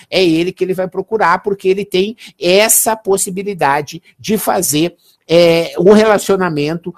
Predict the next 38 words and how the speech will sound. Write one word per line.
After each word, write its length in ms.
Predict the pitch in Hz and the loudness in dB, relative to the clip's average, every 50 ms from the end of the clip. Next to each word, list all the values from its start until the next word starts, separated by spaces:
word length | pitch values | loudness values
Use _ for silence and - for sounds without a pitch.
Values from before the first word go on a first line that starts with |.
| - _ _ | -18 _ _
você 240 | 143 160 - - 190 | -6 -2 0 2 2
tem 180 | - 190 196 | 2 2 0
mandado 840 | 190 190 190 180 160 147 160 165 180 208 220 196 175 170 165 160 - _ | 2 2 0 0 0 0 2 2 4 4 2 0 0 -4 -6 -6 -8 _
informação 800 | 160 170 165 - - 170 165 160 160 151 - - - 156 156 156 | -10 -10 -8 -4 -4 -4 -4 -4 -4 -4 -4 -2 -2 -2 -4 -4
que 160 | - - 156 | -6 -4 -4
é 60 | 147 | -2
rica, 460 | 139 151 151 160 - _ 190 180 185 - - - - _ | 0 -2 -2 -4 -2 _ -2 -2 -2 -6 -12 -20 -14 _
e 280 | 160 165 165 170 190 220 | -4 -2 0 0 0 0
isso 280 | 220 - - 220 202 | -2 -2 -4 -6 -8
faz 460 | - - 175 151 151 160 170 - - - - - | -4 -2 0 2 2 2 0 -2 -6 -8 -14 -4
a 120 | - 143 156 | -2 -2 -2
grande 480 | 139 147 156 170 180 190 190 190 170 | 0 2 2 4 4 2 2 -2 -8
diferença. 580 | 147 - - 170 151 131 120 117 113 - - 123 | -12 -8 -2 -2 0 0 0 -2 -4 -6 -8 -4
Então, 300 | 110 175 190 202 135 - - - - - | 0 2 2 2 2 -2 -10 -20 -12 -4
acho 200 | - 156 160 - | -4 -4 -4 -4
que 80 | - - | -4 -2
tá 100 | 196 170 | 0 2
respondida 680 | 180 175 170 - - 180 160 143 - 151 180 175 180 | 2 0 0 -2 -4 -4 -4 -4 -6 -6 -4 -2 -2
aí 140 | 156 156 165 | -2 -2 -2
a 60 | 170 | -4
sua 180 | 165 - 165 147 | -4 -4 -6 -6
questão, 440 | - 147 131 - - - 175 196 202 | -4 -6 -8 -4 0 2 2 2 2
né, 160 | 185 170 160 | 0 -2 -2
Wagner? 440 | 151 151 135 131 127 123 120 117 117 _ - - - - | -2 -2 -2 -2 -2 -4 -6 -8 -10 _ -20 -20 -4 0
E 100 | 151 160 | 0 0
a 60 | 156 | 2
gente 320 | 135 175 190 180 - 190 | 2 0 0 0 -2 -4
já, 460 | 156 - 170 170 185 196 196 190 - - | 0 2 2 4 4 2 2 0 -2 -2
ah, 340 | - 170 165 165 160 160 156 | 0 2 4 4 4 2 2
falou, 380 | - - 170 156 156 160 175 170 | 0 0 0 2 2 2 0 0
então, 380 | 156 - - 156 147 131 131 - _ - - _ _ | -2 0 0 0 0 0 -4 -10 _ -20 -20 _ _
do 180 | 123 147 175 | -8 -6 -6
tipo 260 | - - 202 196 190 175 | -6 -4 -6 -6 -6 -8
de 120 | 160 165 | -10 -6
conteúdo 600 | - 170 170 - - 165 151 143 147 139 131 131 | -4 -4 -2 -2 -2 -2 -2 -4 -6 -8 -10 -14
que 180 | - - 160 170 | -6 0 2 2
é 180 | 160 139 127 - _ - - - _ _ | 2 2 0 -6 _ -20 -20 -20 _ _
a, 440 | - 139 143 139 135 131 123 117 | -2 -2 0 2 2 2 0 -2